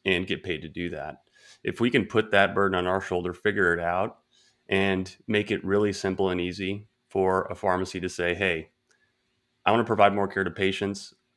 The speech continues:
I don't necessarily know how to do that. I need a partner to help me walk through this."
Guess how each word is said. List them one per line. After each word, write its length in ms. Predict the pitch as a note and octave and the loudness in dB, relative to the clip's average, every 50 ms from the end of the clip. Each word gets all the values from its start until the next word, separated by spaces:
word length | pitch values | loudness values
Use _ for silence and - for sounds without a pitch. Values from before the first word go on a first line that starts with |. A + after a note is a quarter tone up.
| - | -2
I 80 | F#2 F#2+ | 0 2
don't 160 | G2+ G#2 F2+ | 2 2 2
necessarily 360 | G#2+ G2+ - - A2 G2+ G2 | 0 -2 0 0 0 0 2
know 160 | F#2+ F#2+ F#2+ | 2 2 0
how 120 | F#2 G2 F#2 | 2 0 -2
to 80 | F2 | -2
do 220 | E2 E2 F2+ F#2 F#2 | -2 -4 -4 -2 0
that. 360 | G2 F#2+ G2 G2+ G#2+ - - _ _ _ - | 2 2 2 2 0 -4 -12 _ _ _ -4
I 80 | - G#2 | 0 2
need 120 | A2 A2 | 2 2
a 40 | G2+ | 2
partner 420 | - - - - G#2 F#2 F#2+ G2 F#2 | 0 -2 2 2 2 2 4 0 0
to 80 | F#2 | 2
help 160 | F2 F#2+ F#2+ | 0 0 0
me 80 | G2 F#2+ | 0 -2
walk 300 | F#2 F2+ F2+ E2+ - - | -2 0 0 -2 -2 -6
through 220 | - - E2+ F2 | -8 -8 -6 -4
this." 380 | F#2 G2+ G#2+ A2+ A2+ - - - | -2 -2 -2 -4 -4 -8 -18 -20